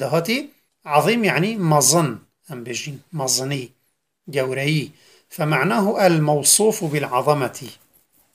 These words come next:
ئەوێ مەزنیاوی. الذي لا شيء أعظم منه، چ تشت شوی مەزنتر نینە. ولا أجل، أجل جهر معنى مزنية،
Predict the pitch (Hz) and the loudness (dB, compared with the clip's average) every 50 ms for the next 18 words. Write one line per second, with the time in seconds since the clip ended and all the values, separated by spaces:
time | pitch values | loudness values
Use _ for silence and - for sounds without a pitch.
0 | - - 156 147 160 165 160 147 135 - - 156 165 165 165 185 208 226 190 127 | -12 -6 -4 -2 0 0 2 2 2 2 2 2 2 4 4 4 4 4 0 -2
1 | - - _ _ _ _ _ _ _ _ _ _ _ _ - - 156 156 170 202 | -6 -10 _ _ _ _ _ _ _ _ _ _ _ _ -4 -2 2 4 4 4
2 | 208 208 196 180 175 202 233 240 233 214 190 - - - 220 226 220 208 - - | 4 4 2 4 6 6 8 8 8 6 6 6 4 4 4 4 2 2 0 0
3 | 190 175 - - 240 240 190 160 160 156 139 143 196 226 233 240 240 240 240 214 | 2 2 2 0 0 0 2 4 4 4 4 6 4 4 4 4 2 2 2 2
4 | 165 120 113 107 - _ _ _ _ _ _ _ _ - - 226 220 226 226 - | 2 0 -2 -8 -14 _ _ _ _ _ _ _ _ -8 -6 -6 -4 -2 -2 -2
5 | - - - - - 180 160 170 180 170 160 147 123 135 139 135 - 190 185 208 | -2 -2 -2 -2 -2 0 0 0 0 2 2 2 0 0 -2 -2 -2 -2 -2 -2
6 | 233 240 208 156 120 104 - _ _ _ _ _ _ - 156 135 143 165 196 - | -2 -2 -2 -2 -2 -6 -10 _ _ _ _ _ _ -8 -6 -2 0 0 2 2
7 | 196 160 151 190 151 123 107 - - _ _ _ _ - 165 143 247 247 202 156 | 2 2 4 4 2 2 0 -8 -16 _ _ _ _ -12 -10 -8 -6 -6 -6 -2
8 | 147 156 185 220 - - - _ _ - 160 131 139 151 156 151 151 147 147 165 | 0 0 0 -2 -4 -10 -20 _ _ -10 -8 -6 -4 -4 -2 0 0 0 0 0
9 | 208 220 226 233 240 | 0 -2 -4 -4 -6